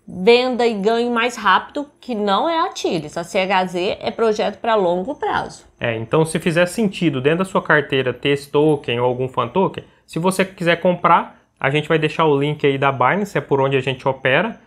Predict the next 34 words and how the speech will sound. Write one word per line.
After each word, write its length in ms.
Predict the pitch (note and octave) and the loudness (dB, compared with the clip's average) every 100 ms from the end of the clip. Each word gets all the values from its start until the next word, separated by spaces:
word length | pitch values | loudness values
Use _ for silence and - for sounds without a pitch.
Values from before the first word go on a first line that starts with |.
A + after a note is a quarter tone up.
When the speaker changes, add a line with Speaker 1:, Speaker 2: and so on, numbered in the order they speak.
| _ | _
Speaker 2:
e 80 | - | -2
lá 220 | C#3+ D#3 | 2 4
você 320 | D#3+ D#3 D#3+ D#3+ | 2 -2 -4 -4
tem 200 | E3 E3 | -2 -4
desconto 440 | - E3 D#3+ D3+ | -4 -4 -2 -2
de 80 | C#3+ | 0
dez 200 | D3 F#3 | 0 0
por 160 | - | -6
cento 180 | F#3+ E3 | -6 -6
nas 160 | F#3 F#3+ | -6 -6
taxas. 500 | A#2 A2+ A#2+ - _ - - | -8 -8 -10 -16 _ -20 -2
Speaker 1:
Na 200 | G#3 B3 | 2 4
Binance 400 | A3+ A3+ A#3 A#3 | 6 4 2 -4
também 300 | A#3+ A3+ C4+ | -4 -2 -2
você 240 | C#4+ C#4+ | -2 -2
encontra 640 | B3 B3 A3 E3 D#3+ D#3 D#3 _ _ - | -4 -4 -4 -2 -4 -12 -14 _ _ -6
a 440 | - F#3 E3+ D3+ - - | 0 2 2 0 -8 -4
C 160 | A3+ | 0
H 260 | G3+ G#3+ A#3 | 4 4 2
Z, 280 | A3+ C#4 F#4 | 2 2 2
né? 260 | D4 D#4+ - _ | -2 -4 -10 _
Também 500 | - C#4 C4+ D#4+ D#4+ - F#3+ | -6 -2 -2 -2 -4 -10 -4
pode 260 | C4 C4 B3 | -2 -2 -2
comprar 380 | C4+ B3 B3+ | -4 2 2
as 120 | D4+ - | 2 -2
criptos 400 | C#4+ D4 - - | -6 -6 -8 -8
que 120 | C#4 | -2
você 400 | D4+ D4+ C#4+ C#4 | -2 -2 0 0
já 160 | D4 | -2
trabalha, 640 | D4 D4+ C4 B3 B3+ C4 A3+ | 0 0 2 4 4 0 -4
que 80 | |
tem 180 | - A#3+ | -4 -4
interesse. 520 | B3 C4+ A3+ E3+ - _ _ - | -2 0 0 -4 -8 _ _ -4
ada, 600 | - G#3+ B3+ G3+ F#3+ F#3 | 2 6 6 4 0 -6